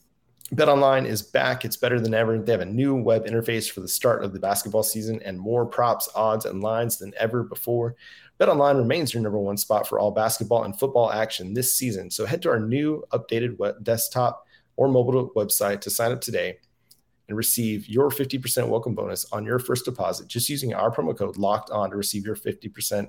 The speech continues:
welcome bonus. Again, head to their new updated desktop or mobile website to sign up today. From basketball, football, baseball, postseason, N H L, boxing, and U F C, right to your favorite Vegas casino games, don't wait to take advantage of all the amazing offers available for the twenty twenty-one season.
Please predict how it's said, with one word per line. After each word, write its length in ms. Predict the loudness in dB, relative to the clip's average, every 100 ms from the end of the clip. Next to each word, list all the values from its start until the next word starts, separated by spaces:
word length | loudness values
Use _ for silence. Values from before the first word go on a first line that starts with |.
| _
welcome 300 | -6 -4 0
bonus. 460 | 0 0 -2 -6 -12 -20 -20 _ -4
Again, 200 | 0 2
head 200 | 4 2
to 80 | 2
their 340 | 4 4 6
new 340 | 4 4 4 2
updated 440 | -2 -2 0 0
desktop 460 | 0 -2 -2 -2 -2
or 80 | -6
mobile 340 | -4 -2 0
website 460 | 0 0 -2 -4 -4
to 80 | -2
sign 200 | 0 -2
up 100 | -2
today. 300 | -2 -2 -6 -18 -20 -20 _ -2
From 140 | 2
basketball, 520 | 4 4 0 2 2
football, 440 | 4 2 4 2 2
baseball, 540 | 2 2 4 4 4
postseason, 500 | 2 2 0 -2 -2 -2
N 60 |
H 180 | 0 0
L, 120 | 0
boxing, 580 | 4 2 2 0 -2 -4 _
and 180 | -10 -6
U 140 | -2 0
F 60 |
C, 160 | 0 0
right 260 | 2 0 0
to 120 | -2
your 80 | 2
favorite 320 | 2 2 0
Vegas 240 | 0 -2
casino 320 | -4 -4 -4
games, 300 | -2 -4 -4
don't 240 | -2 -2 0
wait 160 | -2 -2
to 80 |
take 140 | -6 -4
advantage 320 | -2 -2 -4
of 80 | 0
all 160 | 2
the 80 | 2
amazing 400 | -2 -2 -2 -2
offers 360 | -2 -2 -4 -2
available 360 | 0 0 0 -6
for 140 | -6
the 80 | -6
twenty 260 | -2 -2
twenty-one 440 | 0 -2 -4 -4 -6
season. 360 | -6 -8 -10